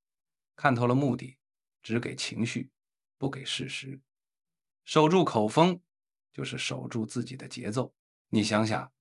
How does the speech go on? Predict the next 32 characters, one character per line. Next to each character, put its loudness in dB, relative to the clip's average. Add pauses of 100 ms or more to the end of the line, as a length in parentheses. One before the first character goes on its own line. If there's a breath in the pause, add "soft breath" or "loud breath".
(280)
职 2
场、 -4 (180)
人 4
情、 -4
日 2
常 -4
社 0
交 0
里 -2
的 -10
坑， -2 (520)
哪 4
只 -6
提 2
问 2
这 -2
一 0
种 -8
啊？ -18 (480)
你 4
缺 2
的 2
根 2
本 0
不 -4
是 -2
几 -6
句 -4
零 0
散 -4
话 -2
术， -10